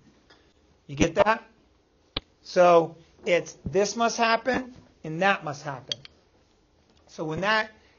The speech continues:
is the case, I multiply. Those are called sequential events. This and then that. This is different. This is, well, it's either this or that. So come over here. I wanna show you yesterday.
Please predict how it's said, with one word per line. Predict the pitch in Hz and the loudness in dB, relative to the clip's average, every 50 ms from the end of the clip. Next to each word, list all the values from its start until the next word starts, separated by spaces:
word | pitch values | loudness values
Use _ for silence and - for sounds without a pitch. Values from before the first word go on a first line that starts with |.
| _ _ | _ _
is | - 170 165 | -12 -10 -8
the | 170 170 | -8 -4
case, | 175 226 220 214 180 - - - | 0 2 2 2 0 -2 -8 -10
I | 180 | -6
multiply. | 170 180 190 196 190 190 147 - - 147 123 117 123 - _ _ _ _ _ _ _ | -4 -2 -2 -2 -2 -6 -12 -10 -8 -8 -8 -10 -14 -20 _ _ _ _ _ _ _
Those | - 170 175 165 | -6 -6 -4 -6
are | 190 | -8
called | 185 - 196 180 175 170 165 165 156 143 - - - _ _ _ _ _ _ _ | -6 -2 0 2 2 2 2 0 -2 -6 -12 -16 -20 _ _ _ _ _ _ _
sequential | - - - 156 - - 196 185 180 - 196 185 175 | -12 -8 -8 -6 -2 0 -2 -2 -2 -4 -6 -6 -4
events. | 160 175 156 131 120 - - - - - | -4 -4 -4 -6 -8 -14 -20 -20 -6 2
This | 160 175 208 226 220 - - _ _ _ - | 4 4 4 4 2 -6 -16 _ _ _ -14
and | 143 135 | -10 -6
then | 131 156 151 147 | -4 -4 -4 -2
that. | 139 147 139 127 - - _ _ _ _ _ _ _ _ _ _ _ _ | -4 -4 -4 -6 -8 -14 _ _ _ _ _ _ _ _ _ _ _ _
This | - 196 202 202 - | -2 -2 -2 -2 -6
is | 170 143 135 | -12 -12 -6
different. | - 214 214 - - - 156 127 - _ _ _ _ _ - | -2 -2 -2 -2 -2 -8 -14 -16 -16 _ _ _ _ _ -6
This | 156 175 233 269 262 - | 0 4 4 4 4 2
is, | 233 202 190 185 175 165 165 156 _ _ _ _ _ _ | 0 0 0 0 -2 -4 -8 -12 _ _ _ _ _ _
well, | 170 185 190 196 196 190 190 - | 0 4 6 6 6 4 2 -4
it's | - 151 143 - - _ - | -12 -14 -14 -16 -20 _ -14
either | 214 208 214 214 185 190 185 170 | -10 -8 -8 -6 -6 -4 -6 -4
this | 143 147 190 208 233 269 262 - - - - _ _ _ _ _ _ _ - - | -4 0 2 4 4 2 2 -2 -8 -16 -20 _ _ _ _ _ _ _ -10 -4
or | - 262 254 269 269 269 254 247 226 202 175 139 - - - _ _ _ 139 | 0 2 4 6 8 8 8 10 10 8 6 4 2 -8 -18 _ _ _ -4
that. | 143 160 147 135 123 117 - _ _ _ _ _ _ _ _ _ _ _ _ _ _ _ _ _ | -2 -2 -2 -2 -4 -10 -16 _ _ _ _ _ _ _ _ _ _ _ _ _ _ _ _ _
So | - - 185 | -14 -12 -10
come | - - 220 226 | -6 -4 -2 0
over | 226 220 196 | 0 0 0
here. | 190 202 214 196 | 0 0 2 2
I | 165 | 2
wanna | 151 165 175 175 160 | 0 -4 -8 -8 -8
show | - 196 185 | -8 -6 -6
you | 180 175 175 170 175 175 170 | -4 -4 -4 -6 -6 -8 -4
yesterday. | 165 185 226 233 233 - - 180 147 127 120 - | 0 2 2 2 0 -4 -12 -12 -10 -12 -12 -14